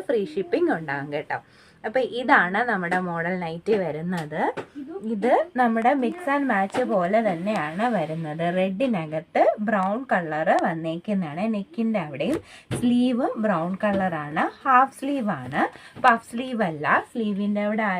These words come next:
ഇലാസ്റ്റിക് വച്ചിട്ടില്ല, ഇലാസ്റ്റിക് ബുദ്ധിമുട്ടായത് കൊണ്ട് പറയുന്നത് കൊണ്ട് അത് ഇലാസ്റ്റിക് വച്ചിട്ടില്ല കേട്ടോ. ഹാഫ് സ്ലീവ് ആണ്. നമുക്ക് ടൈ ചെയ്യാനുള്ള വള്ളിയുണ്ട്. ഇവിടെ നെക്കിൻ്റെ അവിടെ ആ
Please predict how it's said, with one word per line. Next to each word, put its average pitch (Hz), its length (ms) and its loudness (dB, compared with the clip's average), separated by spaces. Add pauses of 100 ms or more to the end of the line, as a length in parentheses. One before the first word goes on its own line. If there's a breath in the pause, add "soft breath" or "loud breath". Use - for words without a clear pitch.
ഇലാസ്റ്റിക് 175 500 -6 (100)
വച്ചിട്ടില്ല, 175 640 -6 (300)
ഇലാസ്റ്റിക് 180 520 -6 (120)
ബുദ്ധിമുട്ടായത് 175 880 -8
കൊണ്ട് 151 260 -10 (220)
പറയുന്നത് 170 540 -8
കൊണ്ട് 156 280 -4 (680 soft breath)
അത് 247 180 0 (240)
ഇലാസ്റ്റിക് 220 480 -6 (100)
വച്ചിട്ടില്ല 170 600 -6
കേട്ടോ. 196 180 -2 (120)
ഹാഫ് 165 260 -8
സ്ലീവ് 196 360 -4
ആണ്. 151 160 -6 (140)
നമുക്ക് 214 240 -4 (100)
ടൈ 170 120 -2 (160)
ചെയ്യാനുള്ള 180 500 -4 (160)
വള്ളിയുണ്ട്. 156 720 -4 (840 loud breath)
ഇവിടെ 226 380 2 (180)
നെക്കിൻ്റെ 247 580 0
അവിടെ 160 340 0 (340)
ആ 240 40 2